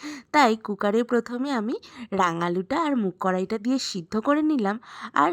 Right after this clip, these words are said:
তারপরে এখানে শুকনো লঙ্কা দিয়ে ফোড়ন দিয়ে দিলাম। যে কোনো রান্নায় কিন্তু নুন হলুদটা লাগবেই, তাই আমি এখানে নুন হলুদও দিয়ে দিলাম। আর হ্যাঁ,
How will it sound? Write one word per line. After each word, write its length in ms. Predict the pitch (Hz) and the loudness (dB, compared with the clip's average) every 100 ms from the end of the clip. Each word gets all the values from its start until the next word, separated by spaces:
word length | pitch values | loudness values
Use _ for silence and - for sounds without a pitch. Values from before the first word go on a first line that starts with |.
| 339 | 0
তারপরে 400 | 208 180 170 190 208 | 0 0 0 0 0
এখানে 220 | 202 240 370 - | -2 -4 -6 -6
শুকনো 360 | 208 180 185 | -10 -4 -2
লঙ্কা 320 | 180 180 175 190 | 2 0 0 -2
দিয়ে 180 | 220 453 - | -2 -2 4
ফোড়ন 280 | 233 196 175 | 6 6 4
দিয়ে 200 | 160 156 | 0 -4
দিলাম। 300 | 151 151 156 165 _ _ _ _ _ _ _ - | -6 -8 -10 -14 _ _ _ _ _ _ _ 2
যে 200 | 190 202 196 | 10 10 12
কোনো 180 | 277 302 311 | 12 12 12
রান্নায় 440 | 202 190 262 302 254 262 | 8 8 6 6 4 4
কিন্তু 280 | 262 202 196 202 196 | 2 6 6 6 6
নুন 200 | 196 220 214 | 6 6 4
হলুদটা 440 | 247 277 285 339 339 196 | 4 4 2 4 6 6
লাগবেই, 440 | 143 147 156 156 175 | 6 2 -2 -2 0
তাই 180 | 202 208 233 | 2 2 2
আমি 200 | 208 190 208 | -2 0 0
এখানে 240 | 220 269 285 214 | 0 0 2 4
নুন 140 | 180 175 | 2 2
হলুদও 320 | 196 226 294 339 | 4 4 4 2
দিয়ে 180 | 180 151 151 | 0 -2 -4
দিলাম। 200 | 156 151 - - - - - | -6 -8 -10 -16 -12 2 6
আর 80 | 311 - | 6 4
হ্যাঁ, 180 | 196 | -6